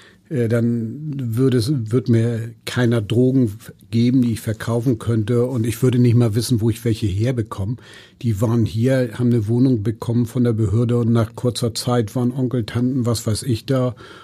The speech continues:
und die haben gedealt, dass man, dass einem die Augen tränten. Und das ist natürlich nur möglich, wenn sowas wirklich organisiert ist.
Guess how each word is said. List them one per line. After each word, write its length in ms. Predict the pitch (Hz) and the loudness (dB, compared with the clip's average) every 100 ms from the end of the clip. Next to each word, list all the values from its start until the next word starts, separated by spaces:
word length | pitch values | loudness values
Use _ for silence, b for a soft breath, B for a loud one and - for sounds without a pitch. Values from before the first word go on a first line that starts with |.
| B B | B B
und 240 | - 117 | 0 0
die 120 | 107 107 | 2 2
haben 180 | 117 | 4
gedealt, 760 | 117 110 113 120 127 123 110 101 - | 2 2 2 2 2 0 -2 -10 -8
dass 240 | - 120 - | -2 -2 0
man, 640 | 127 117 113 110 117 139 | 2 2 2 -2 -8 -12
dass 460 | 113 - - - - | -6 -6 -4 -8 -8
einem 300 | 131 117 113 | -2 0 2
die 140 | 113 | 2
Augen 320 | 123 139 123 107 | 2 2 4 0
tränten. 540 | - 120 107 101 127 B B B B B | -2 -4 -4 -8 -12 B B B B B
Und 240 | - 107 104 | -6 -6 -4
das 200 | - - | -4 -4
ist 240 | - - - | -2 -2 -2
natürlich 420 | 113 - 127 107 | -4 0 0 2
nur 160 | 120 | 4
möglich, 480 | 113 117 117 120 107 | 4 4 2 0 -2
wenn 140 | 113 107 | 0 0
sowas 340 | 117 107 - | 0 -2 -4
wirklich 320 | 117 110 117 | -4 -2 -4
organisiert 640 | 131 104 104 104 101 107 107 | -4 -2 -2 -2 -2 -6 -8
ist. 240 | 98 - | -14 -18